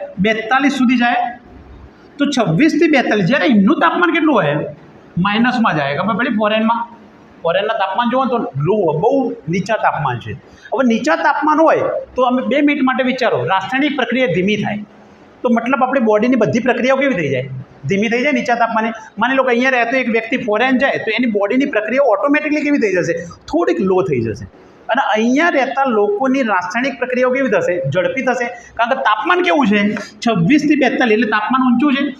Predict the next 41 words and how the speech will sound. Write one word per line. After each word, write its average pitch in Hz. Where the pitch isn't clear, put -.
ઊંચા 247
તાપમાને 294
પ્રક્રિયાનો 269
વેગ 202
વધી 185
જાય. 135
પ્રક્રિયાનો 220
વેગ 208
શું 247
થઈ 233
જાય? 202
વધી 156
જાય. 131
એટલે 247
આપણી 220
ચયાપચયની 285
ક્રિયાઓ 269
બધી 214
કેવી 294
થતી 220
હતી? 214
મજબૂતાઈથી 202
થતી 110
હતી. 117
રેડી? 220
એટલે 240
કોરોના 254
અંદર 247
તો 277
જ્યો, 226
પણ 233
આપણી 220
રાસાયણિક 247
પ્રક્રિયાઓ, 262
જે 254
ચયાપચય 254
ક્રિયાઓ 254
કેવી 262
હતી? 202
મજબૂત 214
હતી, 117